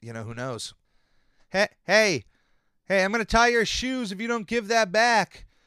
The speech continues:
What an insult. You know, there are people out there who would not be able to, uh, to handle that kind of humor. They would instantly get super aggressive. Talk about being aggressive.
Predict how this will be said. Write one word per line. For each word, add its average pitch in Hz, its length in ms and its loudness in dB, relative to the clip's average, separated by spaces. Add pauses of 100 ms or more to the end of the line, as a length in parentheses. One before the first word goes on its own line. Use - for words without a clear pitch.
(400)
What 127 140 2
an 110 80 -4
insult. 113 500 -4 (160)
You 175 100 0
know, 262 160 8
there 277 140 10
are - 40 4
people 214 340 -2
out 175 220 4
there 196 200 0
who 156 120 -2
would 139 140 -4
not 131 300 -4
be 135 200 -6
able 135 180 -8
to, 120 380 -6
uh, 110 340 -4
to 110 120 -8
handle 113 340 -8
that 131 300 -8
kind 113 220 -12
of 107 80 -14
humor. 123 460 -10
They 110 160 -6
would 110 180 -6
instantly 110 520 -10
get 104 280 -8 (380)
super 151 720 2
aggressive. 120 640 -2
Talk 143 240 0
about 104 220 -6
being 95 220 -14
aggressive. 92 520 -14